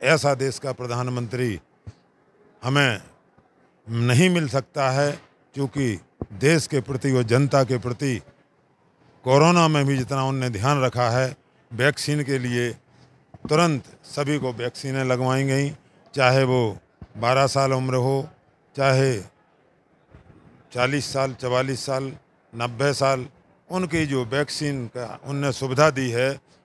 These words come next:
वो भारत में और विदेशों में उन्हों से ये वैक्सीनें विदेशों में भी दी गई हैं।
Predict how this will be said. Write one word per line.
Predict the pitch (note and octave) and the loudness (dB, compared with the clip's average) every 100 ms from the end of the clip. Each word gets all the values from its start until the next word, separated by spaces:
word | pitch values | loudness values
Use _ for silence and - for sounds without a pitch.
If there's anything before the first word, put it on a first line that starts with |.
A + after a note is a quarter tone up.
| - | -16
वो | C3+ | -14
भारत | G2 A#2+ C#3+ C#3 | -4 0 0 -2
में | C3 A#2+ G2+ - _ _ - | -6 -8 -10 -14 _ _ -4
और | C#3 C3 | -4 -2
विदेशों | A#2+ C#3 E3 F3 D#3+ | -4 -2 0 0 0
में | B2+ D#2 - _ _ _ B2+ | -2 -8 -16 _ _ _ -10
उन्हों | D3+ D#3 | -6 -6
से | C3+ C#3+ G#2 - _ _ _ | -4 -4 -4 -12 _ _ _
ये | C#3+ | -2
वैक्सीनें | C3+ C3+ C#3 - C#3+ C3 | 0 2 0 -2 -4 -4
विदेशों | A#2 B2 D3+ C3+ C3+ | -4 -2 -2 -2 -2
में | C3 | -4
भी | B2+ | -6
दी | A#2+ B2+ | -6 -4
गई | C3 C#3 | -4 -4
हैं। | C3+ C#3+ | -4 -6